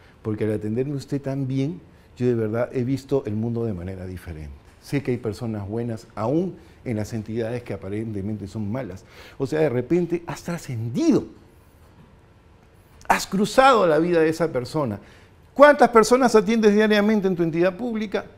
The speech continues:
Cien, doscientas, quinientas, dos, tres, pero tienes la oportunidad de trascender en su vida, de cruzar su corazón. Entonces,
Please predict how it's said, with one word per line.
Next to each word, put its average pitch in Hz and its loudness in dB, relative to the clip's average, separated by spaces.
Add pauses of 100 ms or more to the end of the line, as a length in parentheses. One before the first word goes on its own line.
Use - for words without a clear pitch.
(340)
Cien, 196 -2
doscientas, 175 -6
quinientas, 170 -4
dos, 185 -4
tres, 233 0 (300)
pero 143 -2
tienes 208 -4
la 185 -6
oportunidad 127 -6
de 190 -4
trascender 131 -4
en 180 -2
su 135 -6
vida, 185 -2
de 123 -2
cruzar 143 -4
su 196 -4
corazón. 117 -4 (1040)
Entonces, 180 0